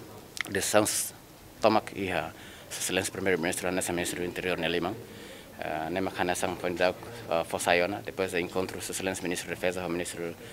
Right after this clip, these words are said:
interior. Então, o que está prevê, tia, o se, uh, Ministério Interior, né, ele leva a P N T L, direção P N T L, prevê, propõe, e a, uh, CROP, mas depois de daí, né,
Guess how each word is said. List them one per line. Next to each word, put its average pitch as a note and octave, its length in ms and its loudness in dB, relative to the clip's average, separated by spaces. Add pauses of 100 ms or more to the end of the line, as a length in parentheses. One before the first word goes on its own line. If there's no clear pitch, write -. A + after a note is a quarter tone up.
(160)
interior. F2+ 480 2
Então, C3+ 160 8
o C#3 40 6
que F#3 100 4
está F3+ 200 6
prevê, F#2+ 380 4
tia, E2+ 240 4
o F#2+ 140 -2
se, F2 320 0 (200)
uh, F2+ 140 0
Ministério G2 540 0
Interior, F#2+ 480 0
né, G#2+ 180 -2 (100)
ele F#2 100 -6
leva F#2+ 280 0
a F#2 40 0
P G2 160 -2
N F#2 100 -4
T F#2+ 80 0
L, F#2+ 80 0
direção F#2+ 280 -2
P F#2 120 -4
N F#2 80 -4
T F2+ 60 0
L, G2 100 -2
prevê, G#2+ 420 2 (260)
propõe, B2 540 8 (420)
e A2 140 -2
a, F2 300 6 (440)
uh, E2+ 800 2
CROP, A2+ 300 6 (480)
mas G2 100 -2
depois G#2+ 400 2
de G2+ 100 -2
daí, G#2 220 6
né, C3+ 300 2